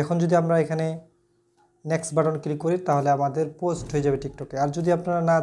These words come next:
দিতে চান, পরবর্তী দিতে চান, তাহলে আপনারা কেটে দিবেন। অটোমেটিক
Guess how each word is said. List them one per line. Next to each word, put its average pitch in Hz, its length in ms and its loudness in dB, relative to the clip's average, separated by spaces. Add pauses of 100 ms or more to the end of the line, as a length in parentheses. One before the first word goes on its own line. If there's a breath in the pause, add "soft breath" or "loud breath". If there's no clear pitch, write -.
দিতে 135 240 -6
চান, 156 100 -2 (140)
পরবর্তী 143 420 -2
দিতে 131 200 -6
চান, 160 160 0
তাহলে 131 240 -2
আপনারা 160 280 -6
কেটে 147 260 -4
দিবেন। 170 200 -2 (680 loud breath)
অটোমেটিক 185 360 2